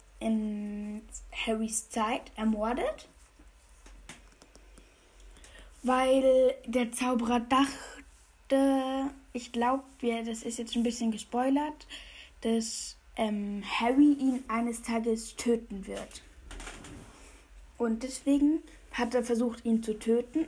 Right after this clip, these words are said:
aber weil Harrys Mutter, das ist auch ein bisschen Spoiler, ähm, sich für ihn geopfert hat und damit eines, einen Lebensaus-,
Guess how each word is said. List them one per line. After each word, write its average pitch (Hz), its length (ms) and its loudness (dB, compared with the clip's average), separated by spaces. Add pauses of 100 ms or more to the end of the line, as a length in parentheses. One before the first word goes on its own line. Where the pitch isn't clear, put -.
aber 233 240 0
weil 214 360 2
Harrys 269 500 0
Mutter, 269 460 2 (800)
das 269 140 -10
ist - 80 -6
auch 247 160 2
ein 294 100 6
bisschen 311 300 -2
Spoiler, 311 600 -4 (500)
ähm, 254 540 -4 (680)
sich 240 180 0
für 233 100 -6
ihn 220 180 2
geopfert - 680 2
hat - 400 0
und 226 160 0
damit 226 360 2
eines, 214 320 -2 (600)
einen 214 460 -2 (140)
Lebensaus-, 240 1120 0